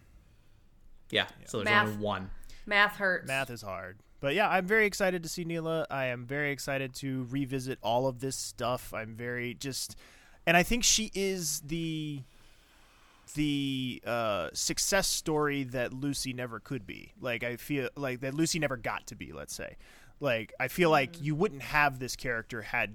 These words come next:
Speaker 2: Lucy worked out. I don't think they would have bothered with
Speaker 1: Oh, absolutely
Speaker 2: they
Speaker 1: not.
Speaker 2: wouldn't have bothered with Neela if that whole thing worked out. So I think this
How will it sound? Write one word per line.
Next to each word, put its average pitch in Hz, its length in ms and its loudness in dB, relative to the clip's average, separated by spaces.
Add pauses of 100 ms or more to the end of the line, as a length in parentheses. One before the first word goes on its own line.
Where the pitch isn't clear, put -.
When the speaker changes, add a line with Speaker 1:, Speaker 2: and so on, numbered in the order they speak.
(140)
Speaker 2:
Lucy 123 320 -6
worked 107 360 -8
out. 107 300 -2 (500)
I 135 120 2
don't 131 160 -2
think 135 140 -6
they 120 100 -4
would 117 180 -4
have 104 160 -8
bothered 104 400 -4
with 98 160 -8
Speaker 1:
Oh, 135 80 4
absolutely 113 440 2
Speaker 2:
they 156 80 6
Speaker 1:
not. 151 80 4
Speaker 2:
wouldn't 170 180 4
have 127 140 -2
bothered 113 400 -2
with 104 160 -8
Neela 101 420 -4
if 104 180 -8
that 98 200 -4
whole 104 180 -8
thing 104 260 -12
worked 101 280 -12
out. 85 300 -8
So 120 380 -2
I 127 200 0
think 117 320 -8
this - 420 -2